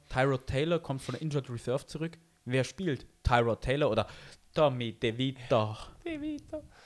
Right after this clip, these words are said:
Speaker 2: Ja, at
Speaker 1: Die
Speaker 2: this point,
Speaker 1: Giants kommen aus der Bye Week.
Speaker 2: äh, at this point spielt DeVito, oder? Also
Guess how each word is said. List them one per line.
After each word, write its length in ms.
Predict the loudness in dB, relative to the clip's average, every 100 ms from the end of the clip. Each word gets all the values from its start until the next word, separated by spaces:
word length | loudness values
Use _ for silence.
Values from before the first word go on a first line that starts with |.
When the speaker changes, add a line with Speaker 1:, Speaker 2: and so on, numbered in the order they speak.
| -20 _ -14
Speaker 2:
Ja, 240 | -8 -4 -4
at 220 | -4 -4
Speaker 1:
Die 60 | 2
Speaker 2:
this 80 |
point, 200 | 8 8 8
Speaker 1:
Giants 240 | 4 0
kommen 300 | 0 2 2
aus 200 | 4 4
der 320 | 2 0 2
Bye 420 | 4 4 4 2
Week. 360 | -4 -8 -10 -16 -16 _ _ _ _
Speaker 2:
äh, 340 | -8 -4 -2 -4 -8
at 100 | -8
this 160 | -8 -6
point 300 | -2 0 -2
spielt 260 | -6 -6 -4
DeVito, 400 | -4 -2 0 0
oder? 260 | 0 0
Also 380 | 0 0 0 -2